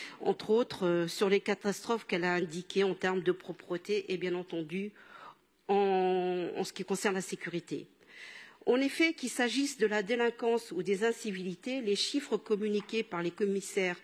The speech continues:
du douzième et du seizième arrondissement nous ont rappelé que la délinquance était dans ces bois urbains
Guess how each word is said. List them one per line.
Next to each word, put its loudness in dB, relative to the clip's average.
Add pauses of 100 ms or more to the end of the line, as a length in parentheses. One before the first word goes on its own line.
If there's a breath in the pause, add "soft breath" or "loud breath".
(300 loud breath)
du -6
douzième 0
et -2
du -6
seizième -2
arrondissement -2 (360 loud breath)
nous 4
ont 2
rappelé 0
que -2
la 2
délinquance 0
était -2
dans 0
ces -4
bois 0
urbains 0